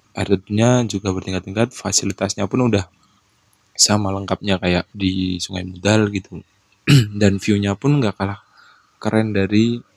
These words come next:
air terjun lainnya. Bisa buat foto-foto, berenang,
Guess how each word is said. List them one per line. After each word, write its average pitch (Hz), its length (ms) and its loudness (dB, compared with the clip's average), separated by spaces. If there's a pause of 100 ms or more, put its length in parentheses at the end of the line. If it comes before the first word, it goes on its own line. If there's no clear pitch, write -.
(140)
air 101 160 0
terjun 98 320 -4
lainnya. 98 560 -4 (340)
Bisa 104 160 -2
buat 95 160 -2
foto-foto, 117 480 -4
berenang, 117 640 -6